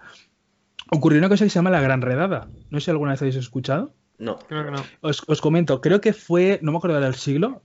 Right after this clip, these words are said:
Speaker 1: pero es final de la Edad Media con principio de la Edad Moderna. Eh, la Gran Redada consistió en que, u-, u-, es, que es un, una re-, un real decreto, una ley de-, del rey, no me acuerdo, el, el año no me acuerdo, en, en eso, en, en eso no, no os puedo concretar y tampoco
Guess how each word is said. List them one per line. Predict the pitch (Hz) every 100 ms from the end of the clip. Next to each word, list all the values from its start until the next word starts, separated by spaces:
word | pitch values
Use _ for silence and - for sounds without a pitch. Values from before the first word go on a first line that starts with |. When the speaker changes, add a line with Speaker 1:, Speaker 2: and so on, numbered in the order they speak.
| -
Speaker 1:
pero | 127 123
es | 135 - - - _
final | - 143 139
de | 139
la |
Edad | 135
Media | 135 135
con | 131
principio | 131 135
de | 131
la | 131
Edad | 131
Moderna. | 131 139 170 175 247 - - - -
Eh, | 147 139
la | 139
Gran | 139 156
Redada | 175 190 196
consistió | 175 160 - 185 190
en | 180
que, | 147 127 - _
u-, | 147 147
u-, | 143
es, | 135 -
que | 139
es | 139 -
un, | 139 143 139 131 139
una | 139 135
re-, | 127 123 127 131 131
un | 135 131
real | 135 131
decreto, | 131 185 190 135
una | 139
ley | 151 147
de-, | 143 143
del | 139 139 127
rey, | 139 180
no | 143
me | 135
acuerdo, | 160 151 131 - - 131
el, | 143
el | 151
año | 156 190
no | 202
me | 170
acuerdo, | 131 113 117
en, |
en | 127 135
eso, | 131 160 156
en, | 135 127 131
en | 127
eso | 127
no, | 151 135 127
no |
os | 127
puedo | 131 120
concretar | 113 110 113 147
y | 135
tampoco | 113 113 123